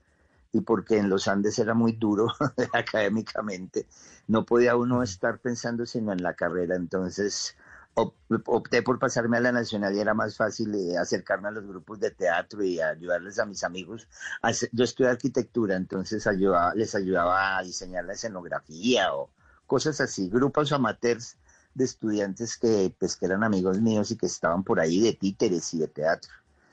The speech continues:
Speaker 1: Y ya cuando me gradué, pues ya como que me enfrenté a la realidad y me di cuenta que yo lo que quería era ser actor y entonces, eh, a grosso modo,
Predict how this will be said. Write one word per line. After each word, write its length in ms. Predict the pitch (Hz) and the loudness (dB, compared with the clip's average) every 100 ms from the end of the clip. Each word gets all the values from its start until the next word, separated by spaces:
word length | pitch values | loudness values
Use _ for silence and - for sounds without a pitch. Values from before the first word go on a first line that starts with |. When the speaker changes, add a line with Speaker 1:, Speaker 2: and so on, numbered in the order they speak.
| _ - - - - _ _ | _ -20 -20 -20 -20 _ _
Speaker 1:
Y 240 | 156 151 139 | 4 6 6
ya 240 | 151 147 | 2 2
cuando 340 | 160 170 185 180 | -2 -2 -2 -4
me 120 | 147 | -4
gradué, 480 | 135 135 131 131 131 | -2 0 0 -2 -2
pues 220 | 156 139 | -6 -2
ya 160 | 151 | -2
como 240 | 139 156 156 | -2 -8 -6
que 140 | 147 | -4
me 160 | 131 127 | -4 -4
enfrenté 500 | 120 123 120 117 123 | -4 -4 -4 -2 0
a 60 | |
la 160 | 117 131 | 2 0
realidad 640 | 147 139 127 117 113 110 | 0 0 2 4 4 2
y 140 | 110 131 | 2 0
me 120 | 131 | -4
di 120 | 113 | -6
cuenta 320 | - 120 117 127 | -10 -12 -10 -12
que 100 | 123 | -12
yo 140 | 107 | -10
lo 120 | 107 | -10
que 120 | 113 110 | -12 -10
quería 300 | 120 107 98 | -8 -4 -2
era 120 | 107 | -2
ser 200 | 110 117 | -2 -4
actor 380 | 120 - 110 107 | -4 -2 0 0
y 40 | |
entonces, 840 | 117 104 104 98 - 113 - - - | -2 -6 -12 -10 -10 -8 -8 -8 -4
eh, 260 | 101 80 67 - - _ - - | 0 0 -2 -10 -20 _ -20 -6
a 120 | 95 | -4
grosso 460 | 92 113 110 113 127 | 0 2 2 0 0
modo, 600 | 127 127 127 127 123 110 | 2 2 4 4 2 -2